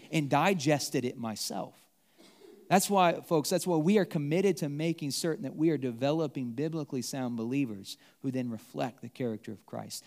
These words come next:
so we can be faithful ambassadors of the kingdom of God. Let me end with this. I know this message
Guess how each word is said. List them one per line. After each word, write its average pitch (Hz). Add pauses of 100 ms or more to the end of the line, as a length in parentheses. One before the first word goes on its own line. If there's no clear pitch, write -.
(140)
so -
we 123
can 127
be 113
faithful 131
ambassadors 104 (400)
of 107
the 104
kingdom 101
of 95
God. 104 (600)
Let 135
me 143
end 127
with 110
this. - (880)
I 139
know 139
this 131
message 123